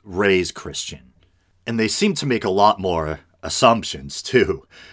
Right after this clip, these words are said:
And of course, I'm speaking in generalities because there's plenty of people who are raised Christian who can be really damn <laughs> zealous, you know, and, uh, presumptuous as well. But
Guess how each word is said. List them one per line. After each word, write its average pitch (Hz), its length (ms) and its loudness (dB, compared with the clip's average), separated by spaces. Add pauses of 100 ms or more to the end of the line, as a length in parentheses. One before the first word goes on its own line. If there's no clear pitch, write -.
(400)
And 123 100 0
of 120 60 -2
course, 160 260 2
I'm 110 100 0
speaking 92 440 -4
in 78 80 -6
generalities 85 800 0
because 85 260 -6
there's 78 160 -6
plenty 113 420 0
of 107 80 2
people 110 300 0
who 110 140 2
are 92 100 0
raised 104 420 -2
Christian 78 520 -10
who 78 140 -6 (360)
can 78 120 -16
be 80 120 -10
really 90 420 0
damn 87 340 -4
<laughs> - 0 -
zealous, 92 600 -2
you 92 140 0
know, 85 260 -2
and, 80 360 -6
uh, 80 360 -4 (920)
presumptuous 90 680 -2
as 73 140 -10
well. 82 440 0 (400)
But 139 100 4